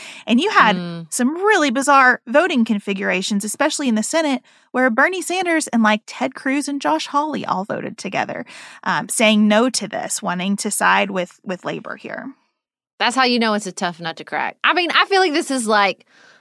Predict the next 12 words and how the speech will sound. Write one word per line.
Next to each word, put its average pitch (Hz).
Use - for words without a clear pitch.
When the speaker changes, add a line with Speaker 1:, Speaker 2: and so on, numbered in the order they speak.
Speaker 2:
literally 220
an 180
episode 170
of 139
West -
Wing. 101
This 247
is 277
just 214
an 202
impossible 247
situation 214